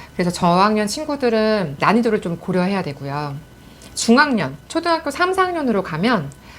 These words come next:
이 친구들은 또 누구나 다 심한 문제가 만만하게 풀리진 또 않아요. 그리고 오, 육 학년으로 가면 이 친구들 중에서는 또 기본 문제에서 엄청나게 틀린 친구들도 또 적지 않게 나오죠.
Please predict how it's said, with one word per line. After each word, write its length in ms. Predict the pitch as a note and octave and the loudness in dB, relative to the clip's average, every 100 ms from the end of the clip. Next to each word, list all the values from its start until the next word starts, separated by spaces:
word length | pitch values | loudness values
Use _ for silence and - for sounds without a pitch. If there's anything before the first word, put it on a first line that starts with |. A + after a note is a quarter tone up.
| - - | -18 -4
이 100 | F#3+ | -4
친구들은 720 | - D4+ C#4 A#3+ A3 G#3+ G#3 | -2 -4 0 2 2 0 -2
또 100 | G3+ | -2
누구나 360 | F#3 B3 D#4+ D4 | 0 0 2 4
다 100 | A#3+ | 2
심한 280 | A3 D#4+ D4+ | 2 -2 0
문제가 340 | G#3+ G3+ G3 | 0 0 -2
만만하게 520 | D#3 D3+ F#3+ F#3+ E3 | -2 0 0 0 -2
풀리진 340 | D#3+ G#3+ G3+ A3 | -4 -6 -4 0
또 80 | C#4 | 2
않아요. 460 | D3+ D3+ C#3 C3+ E3+ - - - - | 0 -2 -6 -8 -12 -18 -20 -20 -14
그리고 440 | - E3 G#3 D#4 E4 - - - - | -2 2 2 2 -2 -16 -20 -20 0
오, 140 | G#3+ C4 | 4 4
육 160 | D#4 | 2
학년으로 320 | C4 G3+ F3 D#3 | 0 0 -2 -4
가면 460 | C#3+ E3+ G3 D3 - - - - - | -6 -4 -4 -6 -12 -20 -20 -20 -6
이 80 | F#3+ | -2
친구들 460 | A3+ G#3+ G3 G3 | 0 0 0 -2
중에서는 440 | F#3 E3 E3 E3+ G3+ | -2 -4 -2 -4 -2
또 100 | A3+ | -4
기본 300 | - G#3 G3+ | 0 0 2
문제에서 600 | F3+ D#3+ D3+ D3+ B3+ - - | 0 0 -2 0 -4 -4 -6
엄청나게 580 | C#3 C#3+ G#3 G#3 E3 | -4 -2 0 0 -2
틀린 260 | D#3+ B3 A3 | 0 0 0
친구들도 680 | G3+ C#4 C4+ A3+ E3+ C4+ D#4+ - | -2 -6 -4 -4 0 -2 -2 -14
또 80 | - | -12
적지 320 | - F3 - | -8 -8 -2
않게 240 | E3+ C#3 C3 | -2 -2 -2
나오죠. 380 | C3+ C#3+ B2+ | -2 -2 -6